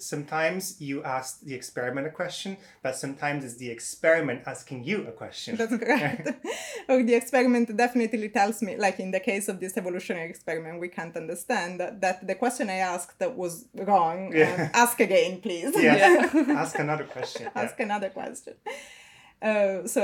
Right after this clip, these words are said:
Speaker 2: I think on the research side, that's, uh, that's where, and we keep being driven mostly by curiosity and, uh, trying to tackle, uh, whatever f-, interesting phenomenon really we see.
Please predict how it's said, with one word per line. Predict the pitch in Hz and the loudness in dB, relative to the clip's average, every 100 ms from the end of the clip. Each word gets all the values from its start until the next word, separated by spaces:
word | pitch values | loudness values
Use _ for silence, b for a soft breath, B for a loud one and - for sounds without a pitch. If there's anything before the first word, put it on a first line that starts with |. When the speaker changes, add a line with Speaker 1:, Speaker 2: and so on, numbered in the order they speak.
| 208 | 4
Speaker 2:
I | |
think | 285 269 | 2 2
on | 208 | 0
the | 190 | 0
research | 190 240 196 | -2 -2 -6
side, | - 175 156 151 123 | -8 -6 -4 -4 -4
that's, | 127 - - | -8 -8 -8
uh, | 170 151 | -6 -6
that's | 160 165 | -8 -6
where, | 143 | -2
and | 220 | 2
we | 233 | 2
keep | - 285 196 | 2 -4 -4
being | 214 190 165 - | -8 -8 -8 -8
driven | 190 175 170 170 | -6 -6 -6 -8
mostly | 180 170 185 | -10 -10 -8
by | 160 | -8
curiosity | 160 160 139 170 - - 127 | -6 -6 -8 -10 -14 -14 -12
and, | 151 - - | -12 -12 -10
uh, | - - - | -12 -14 -16
trying | 156 156 156 | -16 -16 -14
to | 147 143 - | -14 -14 -16
tackle, | - - - - - - - | -14 -14 -14 -14 -14 -18 -12
uh, | 165 147 - - - - | -10 -10 -10 -12 -14 -18
whatever | 170 156 156 151 156 151 147 - _ _ _ _ | -14 -12 -10 -10 -10 -12 -12 -16 _ _ _ _
f-, | - _ | -20 _
interesting | 226 226 208 190 180 | 2 2 0 -8 -10
phenomenon | 170 175 156 151 151 147 | -8 -8 -6 -8 -12 -12
really | 147 143 | -12 -12
we | 139 | -12
see. | 143 - 165 | -12 -14 -16